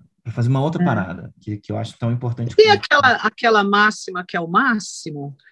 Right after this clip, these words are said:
Speaker 2: né,
Speaker 1: Uhum.
Speaker 2: que a tragédia de hoje é a com-, é a piada de amanhã, né? Então, é, sobreviver à tragédia, a-, assumir a tragédia, deixar que ela te atravesse, sem,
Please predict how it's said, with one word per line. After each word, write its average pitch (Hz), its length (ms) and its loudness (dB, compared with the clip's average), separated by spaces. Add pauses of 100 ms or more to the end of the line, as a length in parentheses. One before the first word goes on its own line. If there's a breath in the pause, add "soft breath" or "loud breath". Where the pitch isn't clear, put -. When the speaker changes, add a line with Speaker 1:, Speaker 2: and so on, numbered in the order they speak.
Speaker 2:
né, 180 260 4
Speaker 1:
Uhum. 202 100 -2
Speaker 2:
que 202 160 0
a 165 240 2
tragédia 175 640 0
de 160 160 -10
hoje 180 420 0
é 151 60 -2
a 151 100 -4
com-, 135 240 -10 (100)
é 143 60 -2
a 135 100 0
piada 139 400 0
de 139 80 -6
amanhã, 139 520 -2
né? 143 240 0
Então, 170 560 4 (400 loud breath)
é, 170 280 4
sobreviver 202 1000 2
à 196 100 0
tragédia, 170 880 -6
a-, 156 240 -6
assumir 185 680 4
a 185 60 -2
tragédia, 175 460 -4
deixar 175 440 -2
que - 100 -6
ela 170 120 0
te - 120 -6
atravesse, 185 1300 0 (480)
sem, 180 420 0